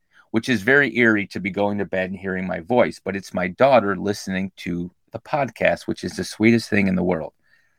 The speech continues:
I then one day went onto the iTunes store.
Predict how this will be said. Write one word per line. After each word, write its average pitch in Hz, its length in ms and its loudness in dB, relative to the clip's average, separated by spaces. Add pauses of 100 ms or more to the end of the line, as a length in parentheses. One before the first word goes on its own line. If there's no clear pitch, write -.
(400)
I 110 140 6
then 139 400 4
one 107 220 6
day 95 280 2
went 98 400 -4
onto 92 380 -2
the 90 240 -6
iTunes 104 460 0
store. 85 480 -8